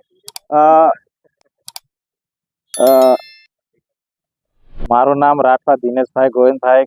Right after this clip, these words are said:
Speaker 2: ગામ ગુંદિયામુડા ફળિયા, વચલી, અ, વચલી ભીત, ગુંદિયામુડા ફળિયા. અમારા ગામમાંથી રાત દિવસ રેતીનું ખનન થાય છે ગેરકાયદેસર. કોઈ પણ, અ, અમે આજે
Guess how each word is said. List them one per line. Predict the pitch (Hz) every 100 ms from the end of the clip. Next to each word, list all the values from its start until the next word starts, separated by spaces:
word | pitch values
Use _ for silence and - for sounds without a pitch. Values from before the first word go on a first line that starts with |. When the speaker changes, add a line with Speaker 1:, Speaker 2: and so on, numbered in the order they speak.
| -
Speaker 2:
ગામ | 123 131
ગુંદિયામુડા | 135 123 123 131 135 135
ફળિયા, | - 123 131
વચલી, | 131 120 127 131 _ -
અ, | 110
વચલી | 110 120 - 139
ભીત, | - 151 - _ _
ગુંદિયામુડા | 120 127 139 139
ફળિયા. | 139 139 131 107 95 _ _ _ _ _ _ _ _ _ _ _ _ _ -
અમારા | 123 131 143 147
ગામમાંથી | 135 139 143 147 151 160 _ _ _ _ _ _ - 143 147
રાત | 131 143 156
દિવસ | 135 143 147 -
રેતીનું | 131 135 147 147
ખનન | 143 143 139
થાય | 135 143 139
છે | - 117
ગેરકાયદેસર. | 107 113 135 131 131 127 123 110 98 _ _ _ _ _ _ _
કોઈ | 147 151
પણ, | - 165 165
અ, | - 143 -
અમે | 123 139 156 170 -
આજે | 135 143 160